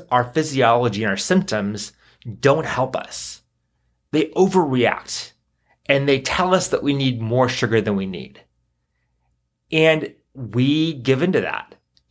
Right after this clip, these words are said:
And that's by no fault of your own. It just happens because that's what your body's telling you to do. And you, in the moment of panic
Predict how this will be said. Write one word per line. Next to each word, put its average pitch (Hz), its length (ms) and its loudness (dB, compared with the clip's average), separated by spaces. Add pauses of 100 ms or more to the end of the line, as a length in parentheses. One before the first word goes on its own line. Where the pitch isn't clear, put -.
(300)
And 135 200 2
that's 147 200 0
by 156 120 2
no 170 140 2
fault 190 280 2
of 123 100 2
your 113 160 4
own. 117 360 0
It 139 100 -8
just 160 180 -2
happens - 500 -4
because 120 600 0
that's 120 280 0
what 113 140 -2
your 117 80 0
body's 110 260 2
telling 123 320 2
you 107 80 -4
to 110 80 -8
do. 156 140 2
And 107 120 0
you, 110 200 -4
in 120 120 -2
the 117 60 0
moment 127 320 2
of 110 80 0
panic 151 500 0